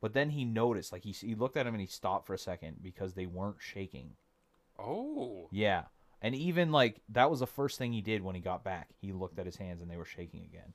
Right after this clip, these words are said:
Speaker 2: Yeah.
Speaker 1: And then he was like, "Teach me." She's like, "No. Fuck out my house."
Speaker 2: Yeah. Get outta here.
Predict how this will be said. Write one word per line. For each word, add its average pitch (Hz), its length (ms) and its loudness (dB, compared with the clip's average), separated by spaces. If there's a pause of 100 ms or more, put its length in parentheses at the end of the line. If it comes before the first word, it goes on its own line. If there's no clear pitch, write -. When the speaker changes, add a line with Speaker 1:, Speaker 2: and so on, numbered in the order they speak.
Speaker 2:
Yeah. 104 360 0
Speaker 1:
And 104 200 4
then 110 140 6
he 107 100 2
was 101 120 0
like, 90 180 2 (500)
"Teach 190 320 0
me." 90 280 -2 (460)
She's - 100 -12
like, 147 120 -2
"No. 180 200 4 (1000)
Fuck - 180 8
out 131 120 4
my 101 100 2
house." 80 260 -4
Speaker 2:
Yeah. 107 120 2 (500)
Get 156 200 4
outta 143 240 6
here. 98 260 -6